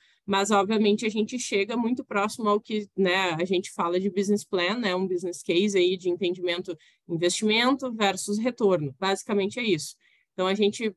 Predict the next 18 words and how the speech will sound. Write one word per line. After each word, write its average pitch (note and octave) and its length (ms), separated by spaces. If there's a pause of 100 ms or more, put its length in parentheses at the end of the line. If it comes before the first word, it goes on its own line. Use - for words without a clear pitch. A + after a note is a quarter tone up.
ah, F3+ 400
elabora G3+ 460
uma A3 160
tese, A#3 640
né, D#3+ 200
que F#3+ 100
a E3+ 40
gente E3+ 220
chama F3+ 240
aqui F#3+ 140
internamente, E3+ 600
esse F3 160
sim E3+ 240
a F3 60
gente F3 180
tem D#3+ 140
um E3 80
template, D#3 640